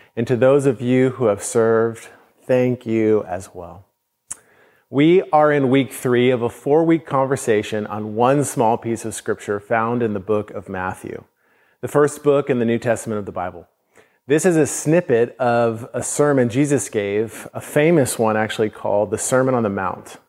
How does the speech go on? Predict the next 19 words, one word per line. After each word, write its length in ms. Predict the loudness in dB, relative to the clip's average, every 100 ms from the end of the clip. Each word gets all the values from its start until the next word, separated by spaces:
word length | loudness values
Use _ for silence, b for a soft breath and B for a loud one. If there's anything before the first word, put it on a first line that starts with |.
| -12
And 160 | -2
we've 200 | 2 2
been 160 | 2 0
calling 460 | -2 0 2 2
this 160 | 0 -2
series 460 | -2 0 0 -2 -6
Disrupting 880 | -8 -6 2 2 0 -2 0 0
Chaos. 720 | -4 -4 -4 -2 -4 -10 -16 _ _ _ b b b b b
See, 180 | 0 4
Jesus 380 | 4 4 2
has 100 | 0
shown 240 | 2 2 4
up 140 | 2
on 80 | 2
the 80 | 0
scene, 360 | 0 0 2
and 160 | 2 2
it's 200 | 0 0
a 160 | -2